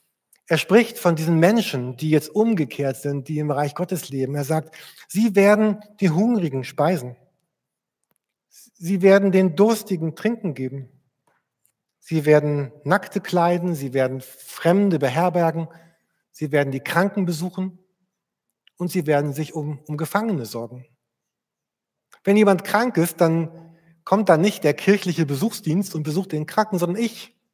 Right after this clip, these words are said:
besuche den Kranken. Es gab zuerst keine Ca-, Caritas und Miserior und wie sie alle heißen, sondern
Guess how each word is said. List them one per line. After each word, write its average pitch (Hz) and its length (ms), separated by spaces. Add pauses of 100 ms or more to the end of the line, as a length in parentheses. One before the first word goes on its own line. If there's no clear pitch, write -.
(500)
besuche 143 320
den 131 160
Kranken. 120 460 (1800)
Es - 120
gab 202 260
zuerst 147 360
keine 143 380
Ca-, - 260
Caritas 165 640
und 147 200
Miserior 151 680
und 135 140
wie 147 80
sie 151 120
alle 143 160
heißen, 151 280
sondern 151 240